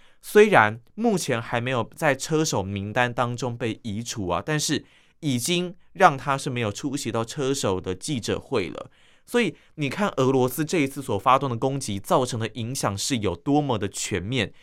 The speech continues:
影响到这些运动员在其他国家的发展，那影响到可能一些演艺人员或者是相关的从业人员在其他的国家，你觉得他们会受到很和平、很和善的对待吗？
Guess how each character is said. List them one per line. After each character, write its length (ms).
影 260
响 140
到 80
这 120
些 120
运 140
动 160
员 160
在 120
其 120
他 140
国 220
家 100
的 80
发 220
展， 260
那 100
影 220
响 100
到 80
可 160
能 120
一 80
些 120
演 240
艺 60
人 200
员 280
或 160
者 100
是 100
相 220
关 140
的 60
从 220
业 80
人 220
员 260
在 160
其 200
他 140
的 80
国 180
家， 180
你 180
觉 180
得 220
他 140
们 120
会 140
受 240
到 160
很 300
和 240
平、 400
很 260
和 260
善 200
的 80
对 200
待 160
吗？ 260